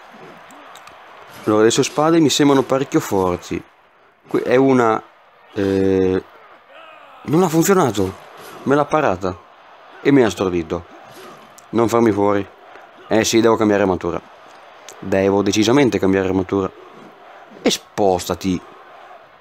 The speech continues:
Due, tre. E ora ti faccio la combo mortale che, che distrugge tutto.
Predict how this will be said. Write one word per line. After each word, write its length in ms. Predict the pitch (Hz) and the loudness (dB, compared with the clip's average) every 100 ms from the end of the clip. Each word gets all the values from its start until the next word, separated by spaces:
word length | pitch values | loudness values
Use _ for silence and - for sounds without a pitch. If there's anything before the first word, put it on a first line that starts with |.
| _ - 359 330 - 508 - - - - - - - - | _ -20 -20 -20 -20 -20 -20 -20 -20 -20 -20 -20 -20 -20
Due, 400 | 104 123 131 131 - - - | -4 0 0 -2 -8 -20 -10
tre. 400 | 131 143 170 - _ _ | -4 -2 -2 -6 _ _
E 120 | - | -6
ora 160 | 131 139 | -4 -6
ti 140 | - | -8
faccio 380 | 117 165 135 - | -6 -2 -2 -2
la 120 | 120 | -6
combo 380 | - 123 104 110 | 0 0 2 0
mortale 420 | 147 - 101 101 | 0 0 -2 -2
che, 200 | - 110 - | -2 -2 -2
che 140 | - 107 | -4 -2
distrugge 420 | 107 113 104 95 | -2 -2 -4 -2
tutto. 480 | 104 98 - 110 | -4 -6 -2 -2